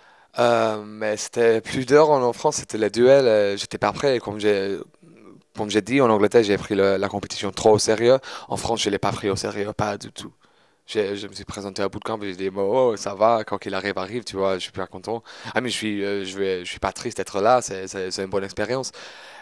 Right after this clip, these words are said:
Euh, j'avais même pas, <laughs> j'ai même pas essayé d'apprendre les paroles de la chanson que j'ai oubliée. Euh, deux minutes avant, je les ai, je les avais dans ma tête, mais, euh, quand j'ai commencé à chanter, évidemment, je me suis trompé. Je dis, oh, mais,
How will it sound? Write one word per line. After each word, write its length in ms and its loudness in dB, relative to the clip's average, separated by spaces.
Euh, 320 -8
j'avais 260 0
même 180 -4
pas, 320 -2
<laughs> 340 -4
j'ai 140 0
même 140 0
pas 180 4
essayé 420 2
d'apprendre 460 -4
les 100 2
paroles 380 4
de 120 0
la 100 6
chanson 400 -2
que 100 -14
j'ai 140 2
oubliée. 380 0
Euh, 260 -6
deux 160 2
minutes 240 -2
avant, 280 2
je 80 -4
les 200 4
ai, 260 2
je 100 -8
les 140 -4
avais 160 -2
dans 100 -2
ma 140 -2
tête, 240 -4
mais, 220 0
euh, 460 -6
quand 100 -10
j'ai 100 -10
commencé 220 -4
à 80 -2
chanter, 360 0
évidemment, 420 2
je 120 -8
me 60 -8
suis 100 -12
trompé. 340 0
Je 60 -4
dis, 80 -6
oh, 340 2
mais, 200 -12